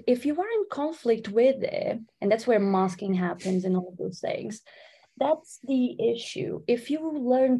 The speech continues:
to accept your unconscious mind, accept the feelings that you have,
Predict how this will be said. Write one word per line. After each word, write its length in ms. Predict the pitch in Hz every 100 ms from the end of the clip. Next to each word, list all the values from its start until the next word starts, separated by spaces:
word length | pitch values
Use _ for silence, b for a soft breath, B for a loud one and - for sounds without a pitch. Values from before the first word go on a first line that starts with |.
| 247
to 320 | 214 208 202 -
accept 540 | 190 - - 202 202
your 180 | 233 220
unconscious 540 | 220 220 208 - 220 208
mind, 440 | 180 - 196 185 b b _
accept 600 | 208 196 - - 196 185
the 100 | 240
feelings 440 | 233 247 233 233 226
that 160 | 220
you 100 | 226
have, 440 | 226 - - 190